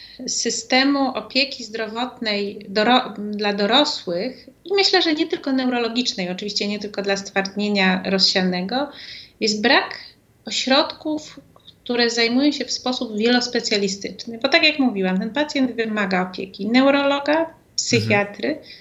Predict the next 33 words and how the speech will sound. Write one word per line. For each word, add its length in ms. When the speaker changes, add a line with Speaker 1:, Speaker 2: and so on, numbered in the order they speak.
Speaker 1:
nefrologa, 840
kardiologa, 1120
dermatologa, 1160
okulisty, 640
bo 100
też 260
mogą 260
powstawać 520
guzy 300
w 60
oczach, 460
psychologa, 800
czyli 220
proszę 240
spojrzeć, 540
jak 140
wielu 380
Speaker 2:
No, 120
kompleksowa, 640
Speaker 1:
specjalistów 40
musi 80
Speaker 2:
prawda? 160
Speaker 1:
się 80
Speaker 2:
No, 60
Speaker 1:
zajmować. 280
Speaker 2:
no 60
właśnie, 520
tak, 200
że 120
to 120
musi 220
być 140
kompleksowa, 680